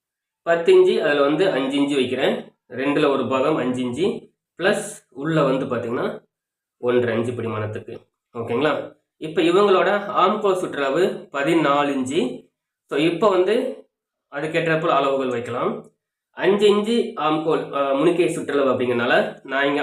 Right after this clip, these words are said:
ஆம்கோல் சுற்றளவு ஒண்ணே கால் இன்ச்சு சேர்த்து ஆறே கால் வைக்கிறேன். ஓகேங்களா? So, இந்த அளவு இப்ப நம்ம மார்ஜின் வச்சுக்கலாம். இந்த ஆறே கால் வச்சிடலாம். இதுல இருந்து பாத்தீங்கன்னா நம்ம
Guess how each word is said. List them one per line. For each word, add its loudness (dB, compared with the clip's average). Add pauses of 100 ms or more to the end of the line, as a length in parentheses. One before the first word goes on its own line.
ஆம்கோல் 2
சுற்றளவு -2 (480)
ஒண்ணே 6
கால் -2
இன்ச்சு -4
சேர்த்து -4 (180)
ஆறே -2
கால் -6
வைக்கிறேன். -10 (720)
ஓகேங்களா? -4 (1500)
So, -8
இந்த 2
அளவு 4
இப்ப -4
நம்ம -4
மார்ஜின் -4
வச்சுக்கலாம். -4 (2250)
இந்த 0
ஆறே 0
கால் -2
வச்சிடலாம். -4 (420)
இதுல 2
இருந்து 2
பாத்தீங்கன்னா 2 (180)
நம்ம 0